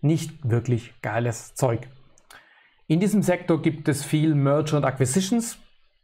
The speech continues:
Das heißt, da könnte es natürlich irgendwann mal wieder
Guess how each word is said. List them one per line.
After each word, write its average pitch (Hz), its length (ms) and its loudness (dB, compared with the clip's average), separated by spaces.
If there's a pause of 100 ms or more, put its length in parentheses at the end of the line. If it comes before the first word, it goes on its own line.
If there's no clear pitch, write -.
(260)
Das 120 200 -2
heißt, 120 340 0 (560)
da 113 340 0 (120)
könnte 143 320 2
es 139 120 -2
natürlich 131 300 0
irgendwann 131 320 2
mal 123 160 0
wieder 135 320 0